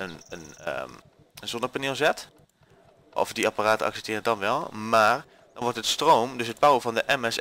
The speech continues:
F U, wordt niet gebruikt. Dus dit power, ik het later op het moment op, dat is hartstikke goed. Alleen het werkt gewoon niet. En dit doet het dan weer wel, maar... wat, wat doe ik nou fout?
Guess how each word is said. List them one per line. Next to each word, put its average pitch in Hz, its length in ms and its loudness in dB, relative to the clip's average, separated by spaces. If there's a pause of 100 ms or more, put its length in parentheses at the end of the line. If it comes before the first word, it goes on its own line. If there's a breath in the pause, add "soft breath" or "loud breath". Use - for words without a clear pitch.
F - 60 -14
U, 160 140 -4
wordt 117 220 2
niet 147 300 -8
gebruikt. 85 540 -4 (580)
Dus 117 200 -4
dit 147 200 2
power, 113 380 4 (180)
ik 131 120 -6
het 113 100 0
later 120 280 4
op 113 60 0
het 113 100 -2
moment 113 180 0
op, 131 60 -4
dat 120 80 -8
is 110 60 -6
hartstikke 113 280 -6
goed. 139 180 -6
Alleen 107 220 -2
het 104 140 -8
werkt 127 240 2
gewoon 107 280 -4
niet. 113 260 -8 (520 loud breath)
En 110 100 -8
dit 131 160 -4
doet 117 120 -8
het 98 100 -12
dan 98 120 0
weer 92 100 -4
wel, 92 200 2
maar... 107 280 -2 (1800 loud breath)
wat, 131 500 2 (720)
wat 165 280 4
doe 170 120 4
ik 139 140 0
nou 117 180 4
fout? - 560 4